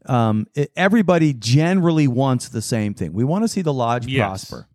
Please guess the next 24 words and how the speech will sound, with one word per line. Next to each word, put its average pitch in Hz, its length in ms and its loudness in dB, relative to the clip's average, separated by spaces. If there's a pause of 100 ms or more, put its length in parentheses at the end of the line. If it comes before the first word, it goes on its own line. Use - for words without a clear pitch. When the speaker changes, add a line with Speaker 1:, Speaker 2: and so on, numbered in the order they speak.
(160)
Speaker 2:
Yes. 80 320 -12
Speaker 1:
We 127 120 6
wanna 143 260 4
see, 147 320 0
we 139 160 -4
wanna 147 220 0
make 139 220 -2
new 131 140 0
Masons. 95 560 -8 (440)
Uh, 120 80 -4
we 135 100 2
wanna 190 180 4
better 170 320 4
ourselves. 175 480 -2
We 113 60 2
wanna 123 180 0
better 127 280 2
our 131 100 2
community. 131 480 -2
We 123 120 -2
Speaker 2:
Yeah. 190 60 2
Speaker 1:
wanna 262 180 2
have 214 200 2
fun. 143 480 -2